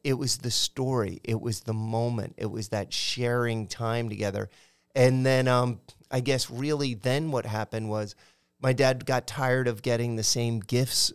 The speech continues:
for his birthday or Father's Day. You know, it's like, "Oh, a bar of soap," or, "Oh, the same cologne."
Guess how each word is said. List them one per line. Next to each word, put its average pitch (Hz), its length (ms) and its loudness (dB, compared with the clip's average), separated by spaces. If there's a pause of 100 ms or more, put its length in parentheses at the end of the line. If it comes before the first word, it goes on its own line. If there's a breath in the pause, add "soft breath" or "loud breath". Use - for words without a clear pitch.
for 107 600 -2
his 107 260 0
birthday 131 600 2
or 104 140 0
Father's 127 640 4
Day. 123 340 4
You 127 160 2
know, 127 200 2
it's 135 120 -2
like, 127 180 2
"Oh, 131 200 2
a 120 60 0
bar 123 280 4
of 123 60 2
soap," 143 440 2
or, 123 200 6
"Oh, 135 200 6
the 127 140 -2
same 131 300 0
cologne." 135 500 0